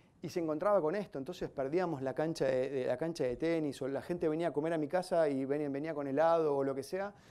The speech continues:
y, y, y era la frustración de mis am-, de mis amigos. En las empresas pasa igual, o sea, eh, llegamos a la empresa y nos dicen, "Bueno, ¿a quién venimos a visitar?".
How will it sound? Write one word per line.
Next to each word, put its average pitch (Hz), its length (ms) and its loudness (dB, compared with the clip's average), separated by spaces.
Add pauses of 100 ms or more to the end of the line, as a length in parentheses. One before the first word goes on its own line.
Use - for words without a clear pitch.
(180)
y, 139 260 0
y, 131 340 -4
y 151 80 -2
era 175 120 2
la 151 160 -2
frustración 156 840 -4 (240)
de 135 120 -4
mis 143 240 -4
am-, 135 180 -4
de 139 200 0
mis 135 140 -4
amigos. 180 640 2 (360)
En 160 100 -2
las 165 180 -2
empresas 170 340 -2
pasa 143 220 -2
igual, 135 380 2
o 135 100 -12
sea, 120 420 -6 (300)
eh, 120 320 -8
llegamos 143 360 -2
a 147 40 -2
la 139 60 -2
empresa 156 480 2
y 135 80 0
nos 127 160 -6
dicen, 143 340 -4
"Bueno, 135 200 -4
¿a 120 40 -8
quién 160 160 -4
venimos 151 340 -6
a 131 60 -2
visitar?". 165 580 0